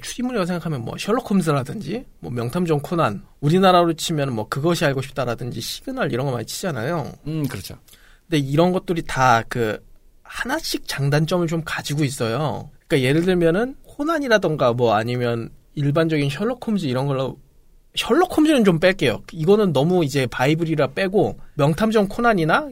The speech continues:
Speaker 1: 김전일 이런 거 보다 보면은 그 트릭의 스토리를 어거지로 맞추는 경우가 있거든요.
Speaker 2: 그게 임의적으로 계속 꾸겨 넣는다는
Speaker 1: 그쵸.
Speaker 2: 말씀인 거죠?
Speaker 1: 이제 그 어떻게 보면 게임으로 치면은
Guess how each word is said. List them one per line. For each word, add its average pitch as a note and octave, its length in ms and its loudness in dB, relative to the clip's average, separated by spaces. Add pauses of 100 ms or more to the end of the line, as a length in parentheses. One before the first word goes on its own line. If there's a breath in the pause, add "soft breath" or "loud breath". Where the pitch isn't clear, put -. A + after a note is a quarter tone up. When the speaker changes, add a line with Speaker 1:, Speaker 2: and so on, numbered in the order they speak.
(120)
Speaker 1:
김전일 E3 500 0
이런 D#3 200 2
거 D#3 80 0
보다 C#3 220 0
보면은 C3+ 600 -2
그 C#3 380 4
트릭의 E4 420 4
스토리를 - 440 2
어거지로 D#3+ 460 4
맞추는 G3 320 2
경우가 G#3+ 220 4
있거든요. A2+ 460 -4 (120)
Speaker 2:
그게 C3+ 540 4 (100)
임의적으로 D#3+ 840 4
계속 C3 260 -4
꾸겨 B3 260 2
넣는다는 A#2 600 0
Speaker 1:
그쵸. B2 340 4
Speaker 2:
말씀인 A#2 280 4
거죠? F#2+ 120 -10 (560 soft breath)
Speaker 1:
이제 F3+ 320 6
그 E3+ 220 4
어떻게 C#3+ 260 0
보면 G#3+ 280 0
게임으로 C#4 460 0
치면은 F3 560 0